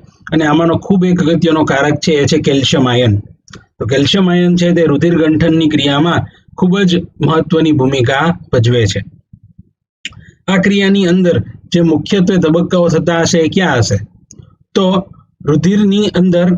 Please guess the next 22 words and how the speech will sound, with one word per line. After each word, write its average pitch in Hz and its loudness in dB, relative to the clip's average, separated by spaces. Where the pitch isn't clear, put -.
રુધિર 147 0
રસમાં 170 0
આવેલા 165 2
જે 151 2
કારકો 165 0
છે 170 -2
એમાંનું 156 2
એક 175 -2
કારક 156 -2
છે 170 0
ફાઇબ્રિનોજન. 135 0
આ 160 -2
ફાઇબ્રિનોજન 180 0
વાસ્તવમાં 170 0
એ 180 2
ફાઇબ્રિન 175 2
નામના 170 0
પ્રોટીનનું 160 2
નિષ્ક્રિય 165 0
સ્વરૂપ 135 0
છે, - -2
zymogen 151 2